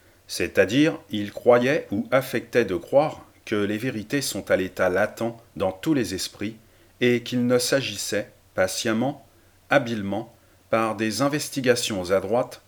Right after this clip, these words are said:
que de les en faire sortir. D'autre part, il interrogeait d'une manière captieuse, de manière à mettre l'interlocuteur en contradiction avec lui-même et à lui faire avouer qu'il avait dit ce qu'il n'avait pas cru dire,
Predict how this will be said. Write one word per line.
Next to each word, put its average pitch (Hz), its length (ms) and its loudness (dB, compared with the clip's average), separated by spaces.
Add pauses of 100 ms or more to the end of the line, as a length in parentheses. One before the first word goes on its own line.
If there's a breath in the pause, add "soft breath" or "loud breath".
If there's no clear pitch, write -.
(480 soft breath)
que 104 200 2
de 98 160 -2
les 95 260 0
en 101 100 -4
faire 123 240 -2
sortir. - 540 -6 (600)
D'autre 110 420 2
part, 139 520 -2 (480)
il 110 260 -2
interrogeait 127 640 0
d'une 95 260 -6
manière 117 440 -2
captieuse, 76 680 -2 (580 soft breath)
de 101 140 2
manière 147 440 0
à 95 80 -2
mettre 131 360 0
l'interlocuteur 120 1000 0 (140)
en 95 180 -2
contradiction 131 760 -4
avec 92 280 -4
lui-même 107 420 -2 (440 soft breath)
et - 180 2
à 131 140 4
lui 151 200 2
faire 160 320 0
avouer 123 440 0 (120)
qu'il 113 200 2
avait 117 220 4
dit 131 180 -6
ce - 160 -2
qu'il 98 260 -4
n'avait 110 260 0
pas 143 180 -4
cru 98 220 -4
dire, 76 300 -8